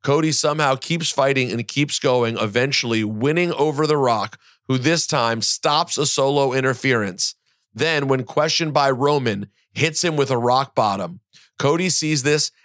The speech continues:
and quickly leaps into action, taking out Jimmy as he tries to interfere, hits Roman with a couple of crossroads, and The Rock counts one, two, three, finishing the story and being the biggest babyface ever,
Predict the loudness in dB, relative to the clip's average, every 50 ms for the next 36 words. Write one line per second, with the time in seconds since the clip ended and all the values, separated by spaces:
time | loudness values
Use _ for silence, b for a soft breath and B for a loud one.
0 | _ -4 -4 -4 -4 -4 -2 -2 -2 -2 0 0 0 0 0 -2 0 0 0 0
1 | 0 0 -2 0 2 2 2 4 4 4 2 2 0 0 0 -2 -2 -6 b b
2 | b b b -4 0 0 0 0 0 -2 -2 0 2 0 0 0 0 0 0 0
3 | 2 2 2 2 0 0 0 0 0 2 2 2 2 0 0 0 0 0 0 0
4 | 0 -2 -2 -2 -2 -6 -8 b b b b b -4 0 0 0 2 0 -2 -2
5 | 0 2 2 2 2 2 0 2 2 0 0 -2 0 0 -2 0 0 -2 -2 0
6 | 2 2 2 2 2 2 2 2 2 2 2 0 -2 -4 B B B B -4 -4
7 | -2 -2 -2 0 2 2 2 0 -2 -4 -4 0 0 0 0 0 -4 -4 0 0
8 | 0 0 0 0 -2 0 0 0 0 0 0 2 2 4 2 2 0 -2 -4 -10
9 | -20 -14 -4 -2 0 2 2 2 0 0 0 0 0 0 0 0 2 2 4 4
10 | 4 2 0 -2 B B B -4 -4 0 0 0 0 2 2 0 0 0 0 0
11 | 0 0 -2 -2 -2 -2 -2 0 -2 -2 0 0 0 0 0 0 0 0 0 0
12 | 0 -2 -2